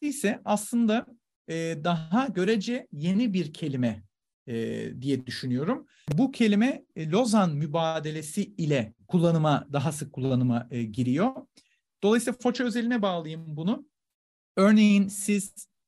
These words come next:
Balkan Savaşları bin dokuz yüz on iki on üçün kaybedilmesiyle Balkanlardan kovulmuş bir Müslüman aile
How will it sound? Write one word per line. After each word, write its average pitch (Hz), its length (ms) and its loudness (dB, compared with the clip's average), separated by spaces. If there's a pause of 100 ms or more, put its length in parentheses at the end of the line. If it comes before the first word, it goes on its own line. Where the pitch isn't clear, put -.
Balkan 165 480 0
Savaşları 170 520 0
bin 165 120 -2
dokuz 170 180 -6
yüz 175 160 -6
on 185 120 2
iki 180 180 0
on 175 140 -4
üçün 160 300 -6
kaybedilmesiyle 175 1040 -4
Balkanlardan 170 960 0
kovulmuş 170 640 -4
bir 165 100 -4
Müslüman 175 560 -4
aile 156 680 -2